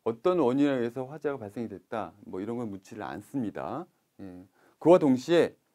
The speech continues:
어, 선행 원인이 이제 부책, 면책이 아닌 거죠. 예, 면책이 아니라면 뒤에 그 후단에 발생한 위험이 무엇이든 담보를 한다. 예, 이게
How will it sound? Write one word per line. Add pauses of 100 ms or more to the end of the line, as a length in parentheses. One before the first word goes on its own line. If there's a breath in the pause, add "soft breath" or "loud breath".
(1300 soft breath)
어, (540)
선행
원인이 (240)
이제 (320)
부책, (480)
면책이
아닌
거죠. (160)
예,
면책이
아니라면 (340 soft breath)
뒤에
그
후단에
발생한
위험이
무엇이든 (300 soft breath)
담보를
한다. (340)
예,
이게